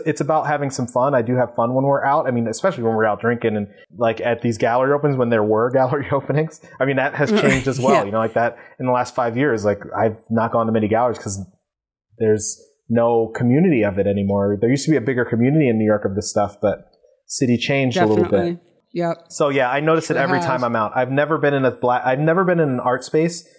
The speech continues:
Speaker 1: besides uptown sometimes, where it has been mostly more, like, mainly black people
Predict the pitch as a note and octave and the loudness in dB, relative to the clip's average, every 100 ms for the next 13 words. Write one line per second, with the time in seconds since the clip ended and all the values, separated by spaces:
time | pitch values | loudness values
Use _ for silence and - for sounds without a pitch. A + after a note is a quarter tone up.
0 | _ - B2 C3 B2+ C3 A#2 - G2+ G#2+ | _ -4 -2 0 0 0 -2 -12 -16 -8
1 | - B2+ - - A2 A#2 C3 D3 D3 D#3 | -4 -4 -4 -2 0 2 0 -2 -2 0
2 | D#3 D#3+ - A#2+ G#2+ A2+ G#2 A2 G#2+ G#2 | 0 0 0 0 2 0 0 0 0 0
3 | - G2+ A2 A2 G#2+ A2 G#2 - - _ | -2 -4 0 2 0 -2 -4 -6 -20 _
4 | - G#2+ G2 F#2+ F#2+ F#2+ F#2 - - | -4 -2 0 0 -2 -4 -10 -12 -14